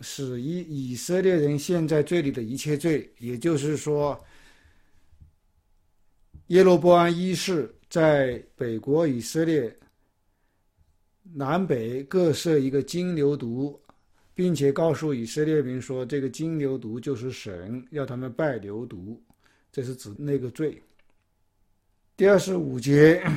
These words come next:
提到，他收回以色列边界之地，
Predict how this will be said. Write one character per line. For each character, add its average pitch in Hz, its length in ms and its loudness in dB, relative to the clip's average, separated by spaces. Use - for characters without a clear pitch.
提 139 300 -2
到， 147 360 2
他 175 320 6
收 196 320 6
回 156 340 6
以 127 200 -2
色 180 240 -2
列 175 260 2
边 185 280 4
界 180 220 2
之 151 180 -4
地， 147 300 -2